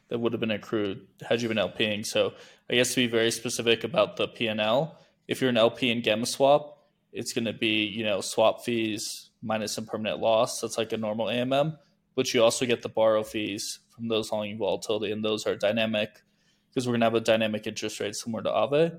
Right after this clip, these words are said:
And then on the long Gamma side, it's, um, impermanent gains, which is the, the positive version of, uh, impermanent loss,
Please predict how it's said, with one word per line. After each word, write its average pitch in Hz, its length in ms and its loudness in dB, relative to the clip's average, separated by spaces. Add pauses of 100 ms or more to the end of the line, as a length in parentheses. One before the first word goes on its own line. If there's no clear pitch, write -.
(480)
And 127 80 -4
then 120 80 0
on 117 160 4
the 113 100 0
long 117 260 4
Gamma 117 280 2
side, 143 600 4
it's, 113 280 -2
um, 101 340 0
impermanent 117 480 -4
gains, 151 680 -2
which - 380 -6 (120)
is - 440 -8 (180)
the, 92 200 0 (360)
the 110 100 -2
positive 131 500 4
version 139 400 -2 (160)
of, - 460 0
uh, - 320 0 (540)
impermanent 113 460 -2
loss, 120 540 4